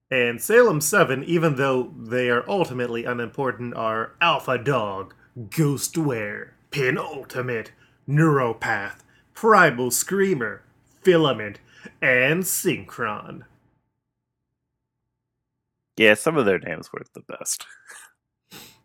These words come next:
Speaker 1: No, it's, it's very two thousands
Speaker 2: Yeah.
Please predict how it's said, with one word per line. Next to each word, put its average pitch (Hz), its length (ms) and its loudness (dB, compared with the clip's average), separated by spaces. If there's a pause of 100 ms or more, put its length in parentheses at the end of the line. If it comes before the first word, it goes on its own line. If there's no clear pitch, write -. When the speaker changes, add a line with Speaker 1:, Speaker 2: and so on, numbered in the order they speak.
(220)
Speaker 1:
No, 147 520 4
it's, 127 300 -2
it's 156 240 -2
very 123 960 2 (320)
two 151 280 -2
thousands 101 880 -6 (240)
Speaker 2:
Yeah. - 360 -8